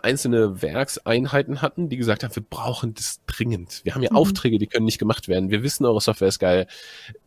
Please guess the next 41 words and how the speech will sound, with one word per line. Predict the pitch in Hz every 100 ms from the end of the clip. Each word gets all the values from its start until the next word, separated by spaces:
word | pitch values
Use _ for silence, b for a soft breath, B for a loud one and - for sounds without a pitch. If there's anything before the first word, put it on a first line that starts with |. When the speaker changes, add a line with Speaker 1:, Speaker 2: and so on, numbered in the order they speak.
| _ -
Speaker 1:
Der | 78 113
Thorsten | 131 139 - 117
hat | 117
in | 117
einem |
Betrieb | 113 - 143
gearbeitet, | 110 101 107 110
wo | 104
er | 87
euch | 101 98
eingesetzt | 107 101 98
hat. | 104 95
„Wir | 101
wollen | 123 147
unbedingt, | 190 185 170 147 160 156 -
äh, | 147 131
das | 120
hier | 120 110
auch | -
haben.“ | 95 107 160 B B
Und | B 110
dann | 107
dauert's | 123 -
trotzdem | 143 - 123 98 -
zwei | - - 92 82 85
Jahre, | 87 80 - 85 90
weil | 85 87
die |
irgendwie | - 95 85
im | 87
Konzern | 95 - 92 92
hängen | 101 92
bleiben | 90 87 87
und | 87
irgendwie | 82 90
nicht | 98
an | 90
die | 87
Ressourcen | 82 - 92 90
kommen, | 78 82
ne? | 135